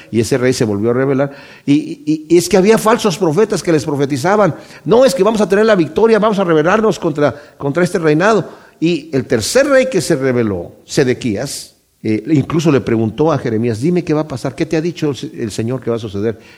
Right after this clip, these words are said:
"Que van a venir los de Babilonia y van a conquistar, te conviene que te rindas, porque si no te va a ir mal. Si no te rindes, vas a llegar a Babilonia, pero no lo vas a poder ver". Y como se rebeló, cuando llegaron, lo invadieron, invadieron ter-, asediaron terriblemente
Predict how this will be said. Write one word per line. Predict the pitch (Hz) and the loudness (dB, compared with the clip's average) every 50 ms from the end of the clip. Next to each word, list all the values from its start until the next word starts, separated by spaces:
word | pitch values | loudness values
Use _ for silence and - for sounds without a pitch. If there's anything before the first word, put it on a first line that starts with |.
| _ | _
"Que | - 110 | -4 -2
van | 95 95 104 | -2 0 0
a | 117 120 | 2 2
venir | 120 123 135 135 | 2 2 2 0
los | 127 113 | 0 -2
de | 123 123 | -2 -2
Babilonia | 120 123 120 127 117 117 120 123 139 147 - 123 | -2 -2 -2 -2 -2 0 0 -2 -2 -4 -4 -4
y | 104 98 95 | -4 -4 -4
van | 90 95 101 110 | -4 -4 -6 -6
a | 110 | -6
conquistar, | 120 110 113 107 110 139 - - | -8 -8 -10 -6 -6 -6 -6 -6
te | 131 117 | -8 -8
conviene | - - 117 110 104 120 135 147 135 | -6 -4 -4 -2 -2 0 0 0 -2
que | 131 123 | -2 -2
te | - - 120 | -2 -2 -2
rindas, | 117 147 202 240 226 185 143 - - - - - - _ _ _ | 0 0 0 0 0 -2 -2 -4 -6 -10 -18 -20 -20 _ _ _
porque | - 120 110 110 | -10 -8 -6 -4
si | - 117 | -2 -2
no | 131 127 | -2 0
te | 127 110 | 0 0
va | 110 | 0
a | 123 | 0
ir | 127 113 | 0 -2
mal. | 117 143 175 151 - - - _ _ _ _ _ _ _ | -2 -4 -6 -8 -10 -14 -20 _ _ _ _ _ _ _
Si | - - 156 | 0 2 4
no | 170 214 - | 4 4 4
te | 214 202 | 4 4
rindes, | 175 170 240 285 285 254 247 185 - 135 | 4 4 4 4 4 4 2 2 2 0
vas | 143 135 - | 0 0 2
a | 147 | 2
llegar | 143 135 131 156 156 | 4 4 4 4 4
a | 147 | 4
Babilonia, | 135 123 123 131 139 143 139 123 | 4 4 4 2 2 2 2 0
pero | - 113 107 104 | 0 -2 -2 -2
no | 113 117 | -2 -2
lo | 120 117 | -2 -2
vas | 110 110 104 | -2 -4 -6
a | 110 87 | -6 -6
poder | 98 101 104 107 107 | -4 -4 -2 -2 -2
ver". | 107 101 110 120 - - - _ _ _ _ _ - | -2 -4 -4 -6 -8 -12 -18 _ _ _ _ _ -12
Y | - | -8
como | - - 127 139 165 151 | -4 -2 0 0 0 2
se | 160 196 | 2 2
rebeló, | 190 196 185 170 165 160 190 240 - - - - - - - _ _ _ _ | 4 4 4 4 4 4 2 2 0 -2 -6 -14 -20 -20 -20 _ _ _ _
cuando | - 117 107 110 110 | -4 -2 0 2 2
llegaron, | 110 110 117 139 165 202 202 156 123 | 4 4 4 4 4 4 2 2 2
lo | 123 123 120 | 2 2 2
invadieron, | 117 110 110 110 117 135 156 180 220 214 160 | 2 2 2 2 4 4 4 4 4 2 2
invadieron | 123 110 101 107 117 131 143 139 - | 2 2 2 2 2 4 2 2 2
ter-, | 127 113 - - | 0 -2 -2 -4
asediaron | 113 104 - - 123 107 113 120 127 156 180 175 160 | -6 -4 -2 -2 0 2 2 2 2 2 0 0 0
terriblemente | - 117 107 139 151 147 139 123 117 127 143 151 147 - 151 135 - | -2 -2 0 0 0 0 2 2 2 2 2 0 0 0 -2 -2 -2